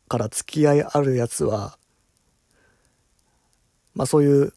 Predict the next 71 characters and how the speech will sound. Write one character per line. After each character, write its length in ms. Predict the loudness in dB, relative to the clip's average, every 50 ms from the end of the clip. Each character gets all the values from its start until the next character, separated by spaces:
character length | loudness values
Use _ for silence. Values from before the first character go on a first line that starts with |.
| _ _ -20
普 120 | -18 -10 -6
通 120 | -4 -2
の 120 | -2 -2
友 200 | -2 -2 -2 0 0
達 140 | -2 -2 -4
と 100 | -6 -4
か 80 | -4
置 120 | -4 -4 -4
い 20 |
と 120 | -4 -6
い 40 | -8
て 60 | -8
で 80 | -10 -10
す 100 | -10 -10
け 80 | -10 -10
ど、 180 | -12 -12 -14 -16 _
本 280 | _ -12 -8 -8 -6 -4
当 100 | -4 -4
の 260 | -2 -2 -4 -4 -6 _ _ _ _ -20 _ _ _ -4 0
バ 140 | 0 0
ン 80 | 0 0
ド 100 | -2 -2
仲 260 | -2 -2 -4 -2 -2
間 120 | -2 -2 -2
と 120 | -2 -2
し 120 | -4 -4
て 180 | -2 -2 -2 -2
付 220 | -2 -4 -8 -4 -2 0
き 60 | 2
合 60 | 2
い 80 | 2 2
が 160 | 0 0 0
あ 40 | 0
る 140 | 0 -2
や 120 | -2 -2 -4
つ 160 | -6 -8 -8
は、 360 | -8 -8 -8 -10 -12 -14 -18 _ _ _ _ _ _ _ _ _ _ _ _ _ _ _ _ _ _ _ _ _ _ _ _ _
社 240 | _ -6 -2 0 0
員 140 | 0 -2 -4
の 100 | -6 -4
ボ 160 | -4 -2 -2
ー 40 | -2
カ 100 | -2 -4
ル 80 | -4 -4
だ 120 | -4 -2 -2
け 80 | -2
で 80 | -2 -2
す 120 | -6 -10
ね。 140 | -12 -14 -16 _ _ _ _ -10 -8 -8 -8 -10 -6 -4 -4 -4 -4 _
<laughs> 840 | _ _ _ -20 -20 -20 -20 _ _ -20 -20 -20 -20 -20 -20 -20 _
そ 160 | -6 -4 -4
う、 20 | -4
他 300 | -2 -2 -2 -2 -2 -2
の 160 | -2 -2 -4
人 220 | -4 -6 -6 -4
た 120 | -2 -2 -2
ち 140 | -2 -4 -6
は 60 | -6
本 240 | -4 -4 -4 -6 -6
当 100 | -6 -6
に 100 | -4 -2
ど 140 | -4 -4
こ 120 | -2 -4 -4
で 100 | -2 -4
何 280 | -4 -4 -4 -4 -4
を 60 | -6 -6
し 80 | -6
て 60 | -6
る 80 | -6 -6
の 100 | -6 -8
か、 240 | -12 -14 -18 -20